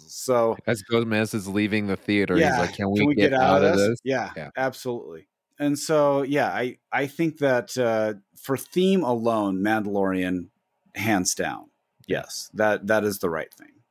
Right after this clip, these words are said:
Speaker 1: Okay. So, um, and this is, this is hard because, because of lockdown, I haven't gotten out to play everything, but I've been able to watch streams on it and things like that. So,
Speaker 2: Mm-hmm.
Speaker 1: like, animations and dis-,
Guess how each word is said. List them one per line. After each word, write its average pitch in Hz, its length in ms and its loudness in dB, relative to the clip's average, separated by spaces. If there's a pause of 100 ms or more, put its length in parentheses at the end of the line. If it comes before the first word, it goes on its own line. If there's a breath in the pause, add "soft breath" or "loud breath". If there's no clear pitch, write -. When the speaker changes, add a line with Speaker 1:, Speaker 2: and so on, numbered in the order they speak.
(100)
Speaker 1:
Okay. 98 360 -4 (680 soft breath)
So, 135 560 0 (340 soft breath)
um, 143 400 2
and 147 160 0
this 226 220 0
is, 240 240 -6
this 185 280 0
is 220 120 -6
hard 160 440 0
because, 143 440 0
because 139 520 -8
of 160 60 -4
lockdown, 131 500 0
I 131 140 -4
haven't 156 300 2
gotten 107 240 2
out 95 160 -2
to 98 80 -16
play 98 400 -4
everything, 78 440 -8
but 92 120 -8
I've 139 160 0
been 156 100 0
able 151 200 2
to 110 60 2
watch 92 320 -2
streams 82 360 -10
on 69 160 -8
it - 20 -20
and 71 140 -18
things 85 180 -14
like 69 140 -16
that. - 200 -14
So, 113 220 -6
Speaker 2:
Mm-hmm. - 80 -14 (540 soft breath)
Speaker 1:
like, 151 340 0
animations 165 880 2
and 127 220 2
dis-, - 280 -2